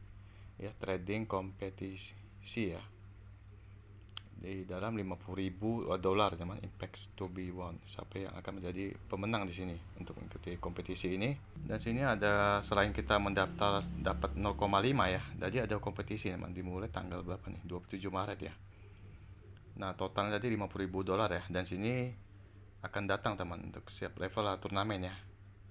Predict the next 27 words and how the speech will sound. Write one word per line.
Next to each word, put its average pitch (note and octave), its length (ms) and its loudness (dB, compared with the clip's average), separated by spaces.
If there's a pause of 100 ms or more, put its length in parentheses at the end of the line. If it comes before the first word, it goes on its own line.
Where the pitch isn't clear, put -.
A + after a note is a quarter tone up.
(880)
Dan G#2+ 280 2
akan G#2+ 240 0
dibayarkan G#2 640 4 (320)
U G#2 80 2
S - 180 -2
D G#2 220 4
dolar, F#2+ 320 4
teman. E2+ 240 -6 (720)
Coba A2 160 -6
kita F#2+ 160 -2
klik G2 240 -4
start - 400 0
earning F#2 280 -4
now E2+ 200 -4
ya. G#2+ 80 -8 (1200)
Oke, A#2+ 80 -6
kembali F2 320 -2
ini F2 240 -6
lagi E2+ 160 -8
ya. - 80 -8
Berarti F2+ 240 0
program G2 320 6
inilah G2+ 320 2
kurang F2+ 240 0
lebih F2+ 240 -2
ya, E2+ 80 -6
teman. F2 140 -8